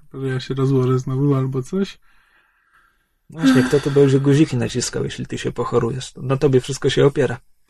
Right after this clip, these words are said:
Speaker 1: Jest. E, a w międzyczasie, no to jak zwykle możecie komentować na myszmasz pe el albo wysyłać nam maile na myszmasz podcast małpa gmail kropka com, albo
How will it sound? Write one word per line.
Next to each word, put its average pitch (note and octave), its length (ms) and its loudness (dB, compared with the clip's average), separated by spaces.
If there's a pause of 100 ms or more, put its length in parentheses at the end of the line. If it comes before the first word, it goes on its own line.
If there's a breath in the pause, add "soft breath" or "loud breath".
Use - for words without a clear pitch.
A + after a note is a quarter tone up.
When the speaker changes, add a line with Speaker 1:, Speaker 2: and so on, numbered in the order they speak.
Speaker 1:
Jest. D3 280 -14 (1080)
E, D3 60 -10 (640)
a D3 120 2
w C#3+ 120 -4
międzyczasie, C#3 720 0
no C#4 240 6
to A#3+ 200 2
jak G3 180 6
zwykle C#3+ 340 2
możecie B2 500 0
komentować B2+ 1000 -8
na B2+ 120 -10
myszmasz C3 400 -8
pe - 160 -12 (180)
el C#3 180 6
albo B2 300 0
wysyłać B2+ 480 -4
nam C#3+ 140 0
maile C#3+ 400 6
na C#3 120 2
myszmasz C#3+ 400 0
podcast D3+ 440 -6
małpa D#3 300 -4
gmail D#3+ 360 4
kropka D#3+ 440 -4
com, D3+ 440 2 (960)
albo D3 280 -2